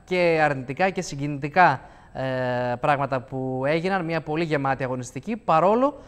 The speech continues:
που από τα έξι παιχνίδια που ήταν προγραμματισμένα να γίνουν, έγιναν μόνο τα τέσσερα, ολοκληρώθηκαν μάλλον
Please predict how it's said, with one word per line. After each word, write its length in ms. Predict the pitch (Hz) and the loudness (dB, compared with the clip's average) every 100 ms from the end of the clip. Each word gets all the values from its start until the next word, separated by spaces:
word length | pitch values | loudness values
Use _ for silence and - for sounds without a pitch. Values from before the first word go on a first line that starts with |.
| - - | -20 -8
που 100 | 170 | -2
από 200 | 156 147 | 0 -2
τα 420 | 147 147 143 139 180 | 2 6 6 6 4
έξι 260 | 220 - | 0 -6
παιχνίδια 320 | 180 175 190 170 | -6 -4 -2 -2
που 80 | |
ήταν 140 | 165 165 | -4 -4
προγραμματισμένα 680 | 151 151 151 139 147 165 151 | -4 -4 -4 -6 -2 -2 -2
να 100 | 143 | -4
γίνουν, 320 | 208 277 254 | -2 -2 -4
έγιναν 320 | 240 247 240 | -4 -2 -2
μόνο 400 | 233 247 247 247 - | 2 2 2 -2 -2
τα 140 | 202 | 0
τέσσερα, 380 | 202 202 170 147 | 2 0 0 0
ολοκληρώθηκαν 680 | 151 147 165 196 147 135 127 | 0 0 2 4 4 -2 -2
μάλλον 260 | 135 135 | -2 -2